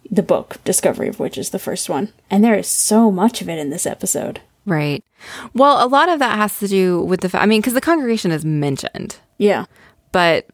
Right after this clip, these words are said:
Speaker 2: because the first book is all about Diana's point of view, she never sees the congregation, so we wouldn't see it in the book.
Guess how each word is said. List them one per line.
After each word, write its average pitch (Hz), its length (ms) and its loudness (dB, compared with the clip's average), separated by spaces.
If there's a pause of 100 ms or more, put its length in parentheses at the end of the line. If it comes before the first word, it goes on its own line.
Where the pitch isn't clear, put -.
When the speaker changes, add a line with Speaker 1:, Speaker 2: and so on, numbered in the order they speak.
Speaker 2:
because 220 380 0
the 208 100 -2
first 190 320 -2
book 196 220 0
is 175 140 -4
all 180 200 2
about 180 300 0
Diana's 165 720 0 (440)
point 165 240 0
of 151 100 -2
view, 214 480 2
she - 280 0
never 233 240 2
sees 240 260 -2
the - 80 -4
congregation, 135 640 -4
so 143 120 -2
we 151 140 2
wouldn't 147 300 -4
see - 160 -6
it - 80 -6
in - 80 -6
the 151 40 -8
book. - 360 -2